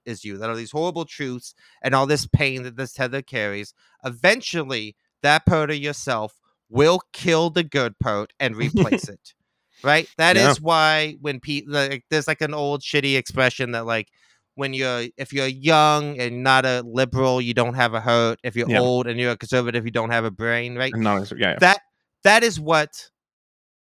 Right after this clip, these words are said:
Speaker 1: it is talking about. The way that as you get older, eventually your tether, the bad part of you, the part that just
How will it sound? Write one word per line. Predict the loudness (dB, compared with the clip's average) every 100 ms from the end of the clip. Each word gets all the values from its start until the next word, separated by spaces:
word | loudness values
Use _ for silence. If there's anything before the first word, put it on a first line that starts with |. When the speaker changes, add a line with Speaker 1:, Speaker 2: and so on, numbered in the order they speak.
| _ _
Speaker 1:
it | -2 -2
is | -2 -4 0
talking | 2 2 0 -10
about. | -14 -6 -2
The |
way | 0 2 2
that | 0 0
as | 0 -2
you | -8
get | -8 -6
older, | -2 0 0 -2
eventually | -4 -2 -4 -4 -6 -6
your | -4 -6
tether, | -2 -4 -2 -4 -8 -14 _ _ _ -4
the | 0
bad | 4 4 4
part | 0 -2 -4
of | -8
you, | -8 -6
the | -4
part | 0 0 0
that | -6 -10
just | -8 -4 -2 -4 -10 _